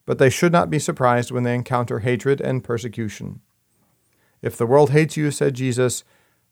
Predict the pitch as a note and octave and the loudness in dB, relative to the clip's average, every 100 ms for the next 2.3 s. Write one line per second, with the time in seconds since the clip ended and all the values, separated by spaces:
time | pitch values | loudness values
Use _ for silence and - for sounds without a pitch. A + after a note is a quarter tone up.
0 | A#2 B2 C#3+ C#3+ D3 C#3 B2+ C#3 C3+ B2+ | 0 6 6 6 6 4 4 2 2 2
1 | A#2+ A#2+ A#2 A2+ A#2 G#2+ A2+ G#2+ G#2 G#2+ | 2 0 0 0 0 0 -2 -6 -6 -6
2 | G2 F#2+ | -8 -10